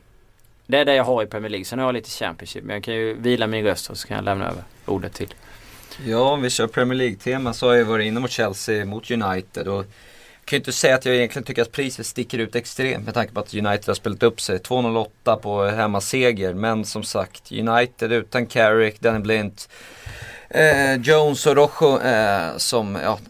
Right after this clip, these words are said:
Speaker 2: tre av de här startade och Rojo kom in då, eh, senast. Eh, så att, eh, det kan nog bli tungt, tror jag, mot ett Chelsea som ändå,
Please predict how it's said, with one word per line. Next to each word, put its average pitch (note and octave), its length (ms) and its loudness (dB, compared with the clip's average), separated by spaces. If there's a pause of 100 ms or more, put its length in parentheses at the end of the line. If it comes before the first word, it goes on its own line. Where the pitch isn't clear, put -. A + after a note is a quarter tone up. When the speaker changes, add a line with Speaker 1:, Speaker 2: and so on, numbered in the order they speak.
(340)
Speaker 2:
tre C#3 260 0
av B2+ 60 8
de A#2 100 4
här A2+ 80 2
startade A2 460 2
och A2 80 4
Rojo A2 280 2
kom A#2 180 -2
in A2+ 240 0
då, F#2+ 100 0
eh, F#2+ 360 -10
senast. F#2 600 -4
Eh, E2+ 60 -6 (420)
så - 220 0
att, - 280 -4
eh, F2+ 220 -2 (600)
det A#2+ 80 -8
kan E3+ 320 2
nog D#3 100 2
bli E3 120 4
tungt, F3+ 360 2
tror G#2+ 240 -2
jag, G2+ 180 2
mot A#2+ 360 -6
ett A#2 100 -8
Chelsea B2 440 0
som A#2 180 -2
ändå, A2 360 0